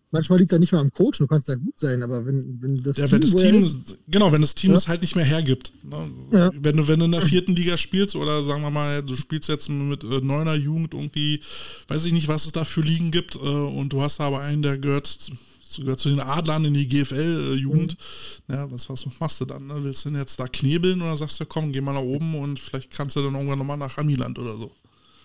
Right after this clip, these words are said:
Speaker 1: Ja, also ich würd sogar so weit gehen, dass ich sogar Wechselsperren, wenn man den, den, also kein, keinen direkten Gegner spielt, sogar vielleicht sogar einschränken würde, dass man dann nur noch ein Spielsperre kriegt statt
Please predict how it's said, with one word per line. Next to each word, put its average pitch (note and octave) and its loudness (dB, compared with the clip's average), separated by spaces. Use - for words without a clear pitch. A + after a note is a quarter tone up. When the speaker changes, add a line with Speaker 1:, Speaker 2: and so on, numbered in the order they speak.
Speaker 1:
Ja, G#2+ -6
also - -8
ich - -12
würd C#3 4
sogar A#2+ 0
so D#3+ 4
weit E3+ 4
gehen, D#3+ 6
dass D3 4
ich C#3 -2
sogar C3 -4
Wechselsperren, F#3+ 2
wenn D#3+ 6
man C#3+ 2
den, C3 -2
den, B2 -6
also B2+ -4
kein, C#3+ 2
keinen F3+ 2
direkten F3+ 2
Gegner G3 2
spielt, G#3 2
sogar D#3+ 0
vielleicht E3+ 0
sogar D3 -4
einschränken B2 0
würde, A2 -10
dass - -14
man B2 -8
dann C3 0
nur C#3 2
noch A2 -10
ein F3 6
Spielsperre C#3+ -4
kriegt - -6
statt A#2 -12